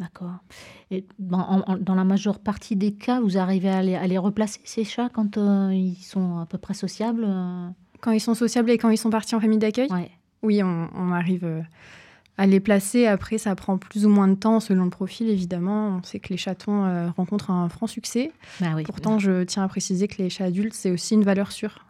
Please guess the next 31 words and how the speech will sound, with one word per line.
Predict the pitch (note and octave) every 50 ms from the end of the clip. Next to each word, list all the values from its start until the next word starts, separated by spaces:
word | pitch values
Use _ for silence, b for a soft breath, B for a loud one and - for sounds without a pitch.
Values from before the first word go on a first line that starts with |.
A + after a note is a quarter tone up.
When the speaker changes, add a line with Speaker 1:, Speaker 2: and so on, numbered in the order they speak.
| _ -
Speaker 2:
Euh, | F3+ F3 F3 F3 F3 F3 F3 F3+ F#3+
on | F#3 F#3
connaît | - G#3+ G#3+ A3+ A3+
leur, | A3+ A3 G#3 G3
euh, | G3 F#3+ F#3
caractère | F#3 - G3+ G3 G3 F#3+ - G#3 G3+ F#3+
définitif. | F#3+ G3 - F#3+ F#3+ F#3+ - A3 A#3 B3 - - - - b b b b b b b b b b b b b b _ _ _ _ _ _ _ _ _ -
Ils | G3+ F3+
sont, | F3 - - G3+ G3 G3 G3 F#3
euh, | F3 F3 E3+ F3 E3+ E3+ E3+ E3+ E3+ F3
tout | E3+ - - -
à | G#3 F#3+
fait | - - G#3+ G#3+ G#3+
aptes | - G3+ G3+ G3+ - -
à, | G#3 F#3 F3+ F3+ F3
à | - - F#3+ F#3+
vivre | F3+ G3 A3 G3 G3
encore | G3 F#3+ - G#3 G#3
longtemps, | F#3+ F#3+ F#3 F3 G3+ A3+ A#3+
d'ailleurs. | A#3 F#3+ F3+ F3+ G3 A3 B3+ A#3+ -
Et, | A#3+ G3+ F3 E3 E3
euh, | E3 E3+ E3 E3+ F#3 F#3 F#3 - _ -
il | F#3+
n'y |
a | F3
pas | E3+ - G3
de | G3
raison | F#3+ G3 F#3+ G#3 G3+
non | G3 F#3
plus | F3+ - - G3+
de | F#3+ F#3